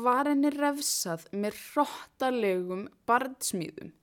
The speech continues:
Þarna var eitthvað komið sem að hún hefði getað gert til þess að stytta sér stundir, en það var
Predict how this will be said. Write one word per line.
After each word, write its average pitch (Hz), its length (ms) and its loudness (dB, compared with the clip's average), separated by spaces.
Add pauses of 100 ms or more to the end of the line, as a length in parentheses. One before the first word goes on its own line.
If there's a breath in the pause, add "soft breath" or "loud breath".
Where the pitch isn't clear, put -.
(120)
Þarna 247 400 0
var 247 140 4
eitthvað 233 420 -2
komið 226 460 2
sem 214 180 -2
að 202 160 -2
hún 233 140 0
hefði 220 420 -4
getað 214 360 -2
gert - 560 -6 (160)
til 190 120 -2
þess 190 160 -2
að 190 80 -4
stytta 240 440 -4
sér 196 160 -2
stundir, 226 560 -4
en 180 200 -2 (640 loud breath)
það 208 220 0
var 220 280 4